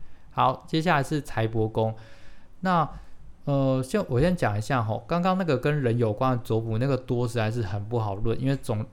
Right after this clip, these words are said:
可能性实在太多了。那所以论命的时候，我不建议大家去主要论这一个。如果左辅到等一下这些宫位啊，什么财帛宫，这个比较好论吼，我们再来开口论就可以了。财帛宫如果左辅啊，代表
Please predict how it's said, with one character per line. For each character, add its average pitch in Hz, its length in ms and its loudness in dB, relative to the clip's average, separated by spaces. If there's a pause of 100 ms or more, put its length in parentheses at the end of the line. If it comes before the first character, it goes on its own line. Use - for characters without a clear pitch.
可 - 140 0
能 110 140 2
性 135 180 0
实 - 80 -6
在 117 160 2
太 117 220 0
多 107 280 0
了。 104 120 -2 (420)
那 170 180 2
所 139 160 0
以 170 120 4
论 175 140 2
命 175 120 4
的 143 60 2
时 135 80 0
候， 143 60 4
我 127 40 0
不 113 100 2
建 131 200 2
议 131 40 2
大 131 240 0
家 117 300 2 (220)
去 117 420 0
主 110 140 -2
要 120 140 2
论 120 220 2
这 107 140 -2
一 104 100 2
个。 107 240 -4 (520)
如 170 120 4
果 190 160 4
左 151 220 2
辅 156 160 4
到 143 220 4 (120)
等 107 140 0
一 110 60 -2
下 160 160 2
这 151 60 -6
些 156 140 4
宫 135 280 0
位 120 160 4
啊， 101 180 -2
什 113 140 -6
么 107 140 0
财 110 220 -4
帛 110 240 0
宫， 117 220 0
这 127 100 -4
个 117 140 -2
比 - 140 -6
较 165 180 4
好 107 220 -2
论 113 420 2
吼， - 200 -2 (720)
我 127 60 -2
们 113 140 4
再 139 140 2
来 123 80 2
开 127 240 -2
口 110 120 2
论 113 200 2
就 113 160 2
可 107 260 -2
以 98 80 -2
了。 110 220 -4 (480)
财 143 200 4
帛 147 40 0
宫 180 200 4
如 196 80 4
果 131 120 6
左 127 200 2
辅 127 120 -2
啊， 110 160 2
代 147 100 2
表 107 140 4